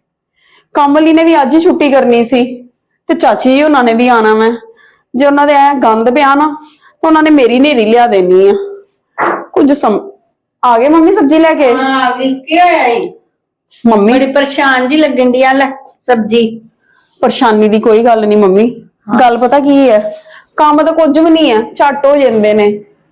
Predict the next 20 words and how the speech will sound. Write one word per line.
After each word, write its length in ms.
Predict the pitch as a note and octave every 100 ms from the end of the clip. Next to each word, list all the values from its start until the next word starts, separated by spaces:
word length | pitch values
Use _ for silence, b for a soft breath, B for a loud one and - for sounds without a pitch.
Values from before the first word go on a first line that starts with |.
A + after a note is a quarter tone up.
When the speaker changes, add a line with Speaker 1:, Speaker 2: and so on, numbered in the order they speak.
| _
Speaker 1:
ਪਰ 120 | - B3+
ਜਿਹੜਾ 600 | B3+ B3+ C4+ C4 B3 - - -
ਚਾਚੀ 320 | B3 G3+ A#3+
ਜੀ 100 | C4+
ਉਹਨਾਂ 200 | D4+ C#4+
ਆਣਾ 300 | A#3+ A3 A#3
ਨਾ, 280 | C#4 C#4+ -
ਉਹ 140 | C#4+ D#4
ਟੈਨਸ਼ਨ 400 | D4+ D#4+ E4 C4+
ਇਹ 200 | B3 D4
ਵੈ 220 | C4+ F4 - B B B -
ਕਿ 60 |
ਜੇ 160 | D#4+ E4+
ਮੈਂ 160 | F4 F#4+
ਰੋਟੀ 300 | E4 D#4+ A#3
ਵਾਲੇ 160 | D4
ਪਾਸੇ 300 | D#4+ D#4 F4
ਹੋ 80 | F4
ਗਈ 120 | C#4
ਨਾ, 300 | C#4 D#4 D#4+